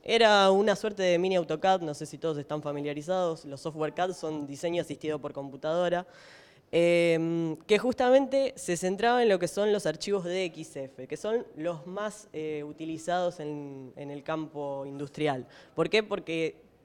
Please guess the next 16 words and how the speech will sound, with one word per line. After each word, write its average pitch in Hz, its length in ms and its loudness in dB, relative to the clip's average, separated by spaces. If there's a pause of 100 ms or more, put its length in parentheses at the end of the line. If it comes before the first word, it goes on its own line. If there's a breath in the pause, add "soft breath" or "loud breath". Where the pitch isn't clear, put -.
todos 214 260 2
los 185 140 -4
software 170 320 -2
cad 202 240 0
entienden 175 500 -2
los 147 140 -10
archivos 156 340 -8
D 156 60 -6
X 147 260 -12
F. 123 240 -16 (200 loud breath)
Entonces, 165 380 -8
el 156 160 -6
camino 180 520 0
era 147 300 0
ese. 127 340 -10 (500 loud breath)
Bueno, 180 280 0